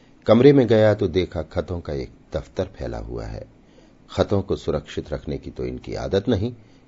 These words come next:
इतने खत किसके हैं? कुतूहल से पूछा,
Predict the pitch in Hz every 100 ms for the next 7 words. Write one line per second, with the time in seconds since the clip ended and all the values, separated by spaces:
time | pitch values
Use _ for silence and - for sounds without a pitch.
0 | _ _ 92 165 175 - - - - -
1 | - - - _ _ _ _ _ _ _
2 | _ 110 107 73 64 - 65 - 60 -